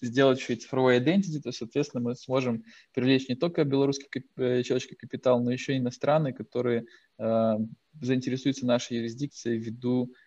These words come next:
легкости, э, создания компании, привлечения инвестиций и так далее.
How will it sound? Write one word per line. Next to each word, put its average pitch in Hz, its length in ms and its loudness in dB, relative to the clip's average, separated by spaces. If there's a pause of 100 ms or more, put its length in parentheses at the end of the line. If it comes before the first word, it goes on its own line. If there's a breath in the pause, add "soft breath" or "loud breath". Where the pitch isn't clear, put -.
(120 loud breath)
легкости, 123 840 -2 (320 loud breath)
э, 113 240 0
создания 139 640 2
компании, 123 500 -2
привлечения 139 580 0
инвестиций 131 560 -4
и - 40 -18
так 117 180 -6
далее. 107 300 0